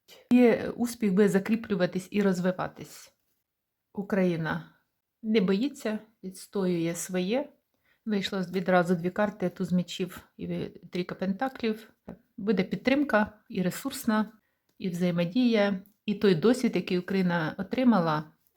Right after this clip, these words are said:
своїм мечем вона отримає, е, те, до чого вона йде. Будуть нові перемоги. А що Росія? У Росії можуть залишатися якісь мрії,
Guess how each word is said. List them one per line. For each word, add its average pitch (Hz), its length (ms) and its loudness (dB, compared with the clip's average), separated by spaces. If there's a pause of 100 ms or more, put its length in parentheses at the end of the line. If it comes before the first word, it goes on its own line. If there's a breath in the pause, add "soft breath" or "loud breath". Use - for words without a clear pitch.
(120)
своїм 220 560 2
мечем 226 580 6 (520 soft breath)
вона 196 600 2
отримає, 180 840 0 (180)
е, 202 260 -8
те, 214 800 -2
до 190 100 0
чого 185 320 -2
вона 175 380 -2
йде. 160 440 -6 (680)
Будуть 180 320 -4
нові 180 180 0
перемоги. 190 600 2 (920)
А 202 100 -8
що 185 300 -6
Росія? 185 600 -2 (420)
У 208 100 2
Росії 202 360 0
можуть 190 280 4
залишатися 185 960 0 (140)
якісь - 600 -8
мрії, 185 680 2